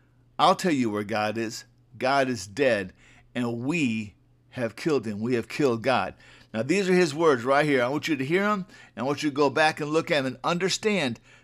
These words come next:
this is the mind of King Solomon. "How shall we comfort ourselves,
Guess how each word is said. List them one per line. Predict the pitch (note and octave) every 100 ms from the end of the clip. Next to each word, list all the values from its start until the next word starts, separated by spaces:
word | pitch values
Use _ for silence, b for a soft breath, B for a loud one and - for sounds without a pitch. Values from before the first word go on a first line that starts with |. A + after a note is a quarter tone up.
| b
this | A2+ C#3+ E3 E3+
is | E3
the | C3
mind | D3+ D3+ C3+ G#2 G#2 - _ _ _
of | A#2+ -
King | C#3 B2
Solomon. | C3 B2+ A2 G2 F#2 - _ B B B B
"How | D#3+ G3
shall | - G#3+
we | G3
comfort | F#3 - F3+ D#3 A#2+
ourselves, | G#2+ - B2 F#2+ -